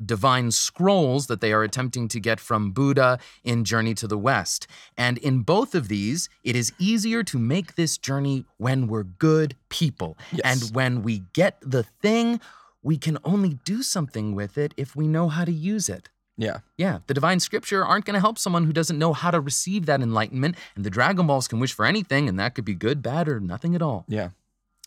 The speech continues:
Speaker 1: So, one of the first things you're gonna notice about Dragon Ball that is the immense influence of Journey to the West is that we have superpowers from Wuxia. Now, for more on what Wuxia is, you can listen to our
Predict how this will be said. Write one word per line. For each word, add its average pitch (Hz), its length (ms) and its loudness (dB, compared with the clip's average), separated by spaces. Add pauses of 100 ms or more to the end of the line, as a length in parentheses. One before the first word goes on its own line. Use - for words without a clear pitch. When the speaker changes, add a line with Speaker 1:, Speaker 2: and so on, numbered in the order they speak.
Speaker 1:
So, - 240 2 (520)
one 131 140 2
of 156 40 2
the 131 60 0
first - 420 -2
things 135 220 -2
you're 110 80 -4
gonna 104 160 0
notice 95 260 0
about 87 220 -2
Dragon 98 340 0
Ball 87 220 0
that 196 240 -2
is 135 220 -2
the 131 120 -2
immense 185 760 2
influence 127 460 0
of 110 80 -2
Journey 110 220 0
to 113 100 -4
the 107 80 0
West 151 400 2 (360)
is 127 220 2
that 127 160 2
we 190 240 4
have 120 240 2 (500)
superpowers 160 720 4 (140)
from 131 380 2
Wuxia. 123 840 4
Now, 127 180 4 (200)
for 127 120 0
more 208 220 6
on 196 120 4
what 160 140 2
Wuxia 139 720 4
is, 107 280 2
you 101 60 -4
can 117 120 0
listen 135 220 2
to 127 100 2
our 107 200 4